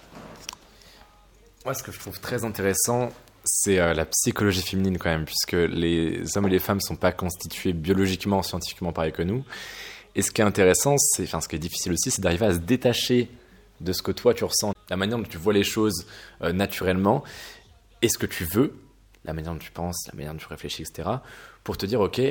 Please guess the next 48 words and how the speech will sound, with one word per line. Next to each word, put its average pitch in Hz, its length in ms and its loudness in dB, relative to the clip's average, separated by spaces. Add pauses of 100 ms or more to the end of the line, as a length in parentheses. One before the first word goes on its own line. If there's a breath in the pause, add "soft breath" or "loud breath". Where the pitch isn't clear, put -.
qu'est-ce - 200 -4
que - 80 -2
la 92 80 0
personne 104 400 -2
en 85 40 0
face, - 360 0
elle 87 100 0
veut, 101 240 -2 (140)
comment 101 240 2
elle 87 80 2
réfléchit, 95 680 -2 (180)
de 90 80 0
quoi 92 200 2
elle 85 80 4
a 82 40 2
besoin. 90 460 0 (540 loud breath)
Et 98 80 0
c'est - 80 -10
pour 98 100 -4
ça 139 140 0
que - 20 -10
tu - 80 -12
parlais 95 180 2
de 87 60 -2
product - 460 -6
market 87 340 -8
fit, 131 180 -6
et 90 60 -2
c'est - 160 -4
exactement 87 480 -2
ça. - 160 -2
C'est-à-dire 85 300 0
que 92 100 -6
tu - 160 -12
vas 85 100 2
dire, 110 160 0
ok, 87 220 0 (680 loud breath)
la 92 120 4
demoiselle 95 340 4
en 87 80 4
face, 139 260 4 (600)
comment 101 260 6
elle 95 120 6
est 113 40 8
là 107 120 8
dans 92 100 4
sa 90 200 2
vie. 76 200 -4